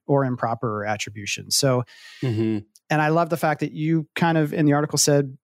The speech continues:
Speaker 1: "I don't know that there, you have a, there, there's no one perfect attribution system that you love,"
Speaker 2: Mm-hmm.
Speaker 1: right? There's, there's nothing you found yet that you're like, "Hmm, that's my happy place."
Speaker 2: Mm-hmm. Yeah, I mean,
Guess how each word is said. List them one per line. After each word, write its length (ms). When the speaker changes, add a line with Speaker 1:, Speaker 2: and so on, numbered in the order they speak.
Speaker 1:
"I 120
don't 140
know 160
that 180
there, 240
you 180
have 240
a, 340
there, 160
there's 200
no 140
one 240
perfect 320
attribution 420
system 280
that 180
you 80
love," 320
Speaker 2:
Mm-hmm. 420
Speaker 1:
right? 280
There's, 280
there's 120
nothing 200
you 100
found 340
yet 260
that 180
you're 140
like, 420
"Hmm, 260
that's 200
my 120
happy 260
place." 400
Speaker 2:
Mm-hmm. 360
Yeah, 280
I 100
mean, 380